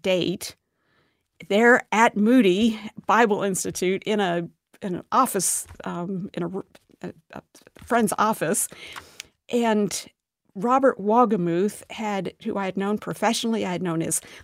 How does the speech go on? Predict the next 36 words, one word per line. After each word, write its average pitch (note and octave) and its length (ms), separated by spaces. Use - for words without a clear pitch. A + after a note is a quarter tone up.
late F#3+ 220
wife A3 320
professionally, F#3 720
and D#3+ 80
he A3+ 160
had A3+ 120
come G3+ 300
there F#3 220
to F3+ 120
the E3+ 80
campus E3+ 440
to F3 100
meet E3+ 200
with E3 160
me. E3+ 360
I - 180
was F3 140
there E3+ 180
for F3+ 240
Founders G#3 400
Week, E3+ 340
and F3+ 300
he A3+ 180
wanted G3+ 300
to G#3 80
know, E3+ 180
would F3+ 140
I F#3 80
be F#3 160
open F#3 240
to F#3+ 120
a E3+ 60
friendship - 640
that D#3+ 400
ended F#3 240
up E3+ 160